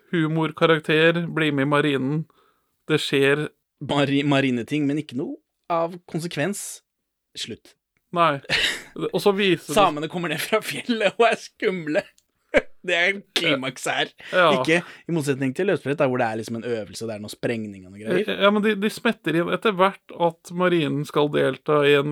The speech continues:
Speaker 1: løpekonkurranse eller noe annet. Eller
Speaker 2: Eh,
Speaker 1: noe sånn
Speaker 2: det er noe
Speaker 1: syvkamp.
Speaker 2: sånn, ja, men det er, førte jeg ikke noe på. Men jeg, jeg trekker den der, eh, det jeg sa om Løsbrett nå,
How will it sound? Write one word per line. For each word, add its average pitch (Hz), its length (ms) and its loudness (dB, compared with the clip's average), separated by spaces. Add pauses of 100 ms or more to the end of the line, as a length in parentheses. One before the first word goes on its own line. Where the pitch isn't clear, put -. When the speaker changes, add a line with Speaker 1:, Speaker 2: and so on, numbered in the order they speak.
(120)
Speaker 1:
løpekonkurranse 151 1160 -2
eller 170 160 -2
noe 190 160 -2
annet. - 380 -14 (340)
Eller 180 380 4
Speaker 2:
Eh, 170 100 6
Speaker 1:
noe 170 180 0
sånn 156 300 0
Speaker 2:
det 131 80 4
er 120 80 2
noe 151 160 6
Speaker 1:
syvkamp. 131 400 2
Speaker 2:
sånn, 110 320 -14
ja, 120 160 0
men 143 160 0
det 135 160 0
er, 196 460 -6
førte - 340 -10
jeg 107 140 -8
ikke 127 100 -8
noe 120 80 -12
på. 120 160 -6
Men 139 160 -2
jeg, 127 180 0 (140)
jeg 143 220 0
trekker 135 340 -4
den 120 80 -2
der, 110 220 -6
eh, 110 180 -6
det 113 140 -6
jeg 104 100 -8
sa 110 80 -10
om 107 80 -8
Løsbrett 101 400 -12
nå, 127 60 -6